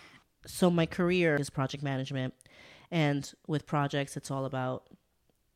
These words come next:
you know, implementing something and figuring out, "Okay, this is gonna work." You think theoretically it should work or it should give you the results that you're looking for, but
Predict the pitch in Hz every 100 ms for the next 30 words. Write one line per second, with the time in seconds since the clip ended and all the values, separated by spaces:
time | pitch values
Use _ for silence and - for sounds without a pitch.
0 | _ _ _ - 160 143 160 160 151 147
1 | 143 135 135 135 135 - 143 139 139 135
2 | 135 127 127 139 131 - 143 131 127 127
3 | 160 - 262 - - - 208 196 180 180
4 | 156 139 - 143 135 131 - 131 - 139
5 | - 147 143 139 120 - - - - 170
6 | 165 160 160 156 143 - 143 - 143 135
7 | - 143